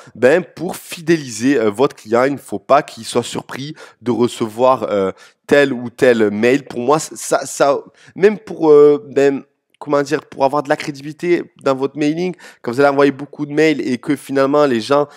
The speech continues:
le mettent en spam ou le, le suppriment, forcément, euh, ben, euh, au niveau, vous allez avoir de moins en moins de délivrabilité. Donc autant que le, le, que votre client,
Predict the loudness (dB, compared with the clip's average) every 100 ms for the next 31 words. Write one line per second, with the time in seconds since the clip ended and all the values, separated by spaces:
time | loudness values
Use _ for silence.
0 | _ -4 0 0 0 -2 -4 -2 2 4
1 | 2 -2 -2 -2 0 -2 -4 -12 -10 -10
2 | -8 -10 -12 _ -10 -8 -2 0 2 2
3 | 4 4 4 2 0 0 2 2 2 0
4 | -2 -4 -6 -8 -6 -8 -8 -4 0 2
5 | 0 -2 -4 0 0 2 0 0 0 -2
6 | -4 -6 -2 -2 -2 -18 -12 -6 -6 -6
7 | -20 -6 -2 -2 0 0 0 2 0 0
8 | -2 2 2 0 0 2 6 6 6 2
9 | -6 -8 -8 -2 -2 -2 -4 0 2